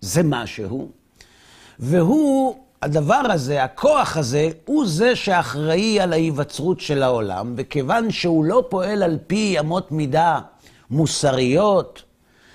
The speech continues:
לכן אין סתירה בין החוכמה האדירה שיש ביצירה של הבריאה לבין ההתנהלות שלה. זו הייתה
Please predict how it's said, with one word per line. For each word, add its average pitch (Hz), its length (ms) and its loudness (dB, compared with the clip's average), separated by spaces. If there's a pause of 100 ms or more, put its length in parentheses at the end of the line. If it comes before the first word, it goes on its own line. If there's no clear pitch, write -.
(120)
לכן 247 580 2 (100)
אין 269 240 0
סתירה 240 560 2
בין 185 220 0
החוכמה 185 540 0
האדירה 170 720 0
שיש 170 560 0 (240)
ביצירה 151 800 0
של 175 260 0
הבריאה 147 600 2 (520)
לבין 220 600 2
ההתנהלות 208 760 0
שלה. 160 260 -4 (840)
זו 226 260 0
הייתה 202 460 2